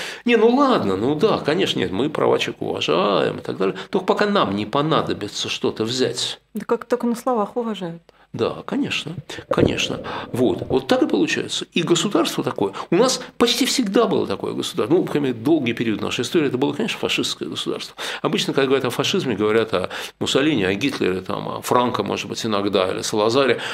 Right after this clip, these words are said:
Speaker 1: Но вот с этой точки зрения, с точки всевластия государства, это много раз когда было. Иван Грозный в, в письме к князю Курбскому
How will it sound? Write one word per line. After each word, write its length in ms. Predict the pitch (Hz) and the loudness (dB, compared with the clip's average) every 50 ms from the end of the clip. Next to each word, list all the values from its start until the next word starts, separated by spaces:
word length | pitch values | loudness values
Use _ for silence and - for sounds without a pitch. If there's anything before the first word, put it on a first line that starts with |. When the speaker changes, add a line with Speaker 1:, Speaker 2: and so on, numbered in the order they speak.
| - - _ | -10 -8 _
Speaker 1:
Но 300 | - 127 139 123 - - - - - _ - _ _ _ _ _ _ _ - - _ | 0 2 2 2 2 -2 -6 -14 -20 _ -20 _ _ _ _ _ _ _ -16 -14 _
вот 180 | - 113 117 - | -2 -2 0 0
с 160 | - - - | 0 4 4
этой 240 | 208 202 - 113 92 | 4 4 4 2 0
точки 240 | 92 98 92 - 120 | 0 -2 -2 -2 -2
зрения, 240 | 107 117 120 98 | 0 2 0 0
с 60 | 90 - | 0 -4
точки 180 | - 104 - | -6 -8 -6
всевластия 560 | 90 - - - 113 117 120 107 - - 110 104 | -6 -4 -4 0 2 2 4 2 2 0 -2 -2
государства, 520 | 113 123 - 190 202 208 202 - 165 - - - - - - - _ | -2 -2 2 2 2 2 2 0 -2 -2 -2 -6 -10 -12 -12 -10 _
это 140 | - - 220 | -2 0 2
много 240 | 220 233 240 208 180 | 2 2 2 2 2
раз 160 | 123 - - | 2 0 0
когда 200 | - 92 - 87 | -2 -2 -2 -2
было. 260 | - - 57 57 - - - - - - - - | -2 -4 -4 -6 -6 -8 -10 -10 -10 -8 -8 -4
Иван 380 | - - 123 151 202 226 233 196 | 0 2 2 4 4 2 2 2
Грозный 460 | 165 170 180 170 156 - 131 104 95 | 4 4 4 4 4 2 2 0 0
в, 60 | 95 - - - | -2 -6 -8 -10
в 100 | - - | -10 -6
письме 300 | - 123 - - 170 185 | -4 -2 0 0 0 0
к 60 | 180 - | 0 0
князю 240 | 175 170 156 - | 0 0 0 0
Курбскому 580 | - - - 160 160 160 - - - 101 87 - | 0 0 0 2 2 0 -2 -4 -4 -6 -6 -8